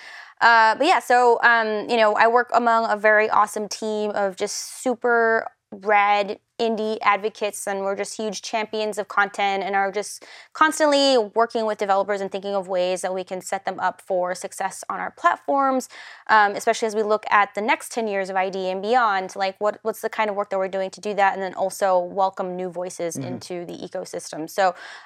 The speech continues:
Speaker 1: uh, that's essentially where the Developer Acceleration Program comes in. So, um, so I D has just always been a champion and, and just has this ongoing commitment to, uh, just, just s-,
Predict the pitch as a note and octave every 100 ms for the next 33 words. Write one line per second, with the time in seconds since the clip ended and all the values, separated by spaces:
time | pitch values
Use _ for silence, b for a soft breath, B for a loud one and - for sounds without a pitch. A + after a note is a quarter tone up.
0 | - G3+ F#3+ F#3 G#3+ A3+ - E4+ F4+ D#4+
1 | A#3 A#3+ A#3+ A3+ G#3+ G#3+ A3+ A3 G3+ G#3+
2 | G3+ G3 G3 G3 F#3+ - G3 F#3+ F3+ F#3
3 | - F3 F3+ - F#3 E3+ F3 E3+ G3+ F#3+
4 | F#3 - B B B G#3 F#3+ F3+ F3 -
5 | C4+ E4 E4 C#4+ - G#3+ A3+ - A#3 A3
6 | A3 G3 G#3 F#3+ F#3 F#3 F#3 - - A3+
7 | A3+ G#3 G3+ F#3+ - - F#3+ F#3 F#3 F3+
8 | - F#3+ - - _ - G#3 G3 - F#3+
9 | - - C4+ B3+ A3+ G#3+ G#3 G3+ G3+ F#3+
10 | F3+ - - G#3 G3 F#3 F#3 F3 B B
11 | B - F3+ F3 - G3+ - - _ _
12 | _ _ _ - - _ -